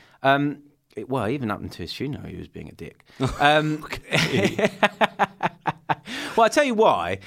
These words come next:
Speaker 1: I'll t-, uh, we'll, we'll do that bit first, then we'll go
Speaker 2: Let's do
Speaker 1: backwards.
Speaker 2: that, yeah.
Speaker 1: Um,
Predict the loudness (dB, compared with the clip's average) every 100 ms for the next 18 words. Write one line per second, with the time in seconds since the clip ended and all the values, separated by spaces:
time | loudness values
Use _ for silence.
0 | -20 -20 _ 0 2 2 2 2 4 2
1 | 2 2 4 4 4 2 0 0 0 -2
2 | -2 -2 0 0 0 0 0 -2 -4 -6
3 | -6 0 2 2 -2